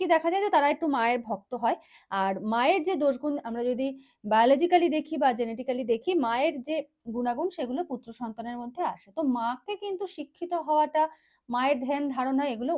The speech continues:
উন্নত হওয়াটা খুব দরকার। হুম, খুব মানে সহজ একটা বিষয় আর খুব সুন্দর একটা, উম, ধারণা আর কি আজকে সারাংশটাতে। চলো এবার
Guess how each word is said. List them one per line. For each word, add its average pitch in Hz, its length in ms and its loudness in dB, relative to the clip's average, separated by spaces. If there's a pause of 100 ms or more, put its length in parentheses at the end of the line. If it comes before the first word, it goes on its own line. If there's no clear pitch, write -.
উন্নত 240 280 -6 (100)
হওয়াটা 262 240 -6 (100)
খুব 262 100 -10 (120)
দরকার। 160 260 -12 (120)
হুম, 370 120 -10 (360)
খুব 392 100 4 (560)
মানে 262 140 0 (180)
সহজ 302 260 2 (120)
একটা 349 160 -2 (120)
বিষয় 339 300 0 (140)
আর 247 80 2 (360)
খুব 285 120 -4 (340)
সুন্দর 339 300 4 (120)
একটা, 294 220 -2 (140)
উম, 220 220 -2 (260)
ধারণা 254 380 4
আর 220 120 -4
কি 294 60 -4 (100)
আজকে 220 280 -4
সারাংশটাতে। 226 580 -6 (400)
চলো 269 160 4 (100)
এবার 339 160 4